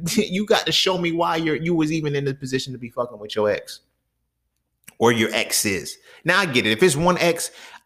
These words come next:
I'm liable to be, "Okay, you got swindled." But when there's a type and there's a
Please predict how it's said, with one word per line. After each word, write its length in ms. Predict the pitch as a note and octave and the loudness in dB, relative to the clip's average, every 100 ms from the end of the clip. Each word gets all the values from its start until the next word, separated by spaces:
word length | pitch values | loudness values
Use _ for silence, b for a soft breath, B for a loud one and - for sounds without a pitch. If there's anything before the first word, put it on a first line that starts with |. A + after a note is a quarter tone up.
| - | -2
I'm 220 | E3 F3+ | 0 2
liable 500 | E3 D#3 C#3+ C3+ - | 4 4 4 4 4
to 80 | A2 | 2
be, 320 | G2+ G#2 - G#2+ | 0 -2 -2 -4
"Okay, 280 | - F2 | -4 -8
you 160 | E2 B2+ | -10 -6
got 280 | A#2+ F2+ - | -4 -4 -6
swindled." 400 | - E2+ - - _ _ _ _ _ _ - _ _ _ _ | -10 -12 -12 -20 _ _ _ _ _ _ -20 _ _ _ _
But 120 | - F#3 | -14 -8
when 100 | A2 | -4
there's 200 | C#3 F#2 | -4 -6
a 80 | |
type 460 | - G#3 A#3 A3+ - | -6 -2 -2 -4 -6
and 80 | G2+ | -2
there's 140 | G#2+ | -2
a 100 | - | -4